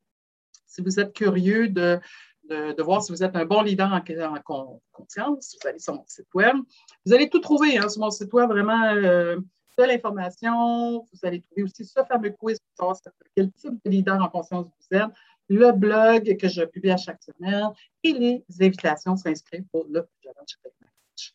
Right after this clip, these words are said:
Fait que je voulais vous amener dans ma tête puis vous aider, euh, à voir c'est quoi, où c'est qu'il s'en va avec ses affaires. Fait que vous voyez que tout est le, tout est dans tout et que tout est bien attaché. Alors aujourd'hui, c'est quoi ça, cette expérience employée-là que tout le monde parle ? Qu'est-ce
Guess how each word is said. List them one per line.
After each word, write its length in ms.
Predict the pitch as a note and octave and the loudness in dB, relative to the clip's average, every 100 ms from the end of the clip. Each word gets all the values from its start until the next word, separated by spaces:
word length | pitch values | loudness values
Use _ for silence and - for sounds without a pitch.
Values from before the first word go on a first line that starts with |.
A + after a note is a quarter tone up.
| _ _ _ | _ _ _
Fait 60 | F3+ | 2
que 60 | |
je 40 | F#3 | 2
voulais 200 | A3+ F#4+ | 2 2
vous 160 | F4+ C4 | 2 4
amener 240 | A3+ A#3 | 4 4
dans 160 | C4 A3+ | 2 2
ma 140 | F#3+ | 2
tête 400 | F#3 G#3 A#3+ A#3+ _ | 2 2 2 0 _
puis 140 | G3 | -4
vous 260 | F3+ E3+ F#3 | -4 -4 0
aider, 480 | E3 E3 G3+ A#3 G#3+ | 0 2 -4 -2 0
euh, 380 | E3 D#3+ D#3 D3+ | 2 0 -2 -6
à 40 | - - _ _ | -10 -20 _ _
voir 280 | - F#3+ G#3 | 0 2 2
c'est 180 | - G3 | -2 -12
quoi, 160 | - D4 - F#3+ | -6 -6 -4 -2
où 120 | F#3+ | -2
c'est 140 | F#3+ | -2
qu'il 140 | - _ | -10 _
s'en 200 | F#3 D#3+ | -8 -4
va 100 | G3+ | -4
avec 140 | G3+ | -6
ses 180 | - E3 | -8 -10
affaires. 300 | D#3+ - F#3+ | -10 -8 -8
Fait 60 | E3 | -4
que 0 | |
vous 80 | F3 | 0
voyez 180 | C4+ | 2
que 80 | D4+ | 2
tout 140 | A3+ - | -2 0
est 100 | B3 | 2
le, 180 | G3 F#3+ | 4 2
tout 140 | C4 | 0
est 60 | B3+ | 2
dans 180 | A3 F#3 | 2 0
tout 180 | - C4+ | -2 -6
et 80 | G3 | -6
que 80 | F3+ | -8
tout 160 | - - | -8 -4
est 80 | G#3 | -2
bien 300 | G3+ A3 G#3 | 0 -2 -6
attaché. 520 | G3 F#3+ - F#3 C#4 F#4 _ _ _ _ _ _ | -8 -6 -8 -10 -12 -16 _ _ _ _ _ _
Alors 100 | A#3 | 0
aujourd'hui, 600 | D4+ D4+ D4 D4+ F4+ D#4 - - - | 2 4 2 4 2 0 -10 -14 -6
c'est 180 | D#4+ | -6
quoi 200 | - E4+ | -2 -2
ça, 220 | D#4+ - D#4 | -2 0 0
cette 380 | - _ - A3+ | 0 _ -6 -6
expérience 640 | - B3 A#3 B3 A#3+ - | 0 2 4 4 2 0
employée-là 440 | G#3 G3 A3+ A3+ A#3 | 0 2 2 2 -2
que 80 | _ | _
tout 60 | A#3+ | -8
le 60 | A3 | -2
monde 240 | G3 F#3+ | -2 -2
parle ? 360 | F#3+ B3+ C#4 G#3 F#3+ _ _ _ _ _ _ _ | -4 -6 -8 -12 -16 _ _ _ _ _ _ _
Qu'est-ce 300 | A#3+ G#3 - | 0 0 -4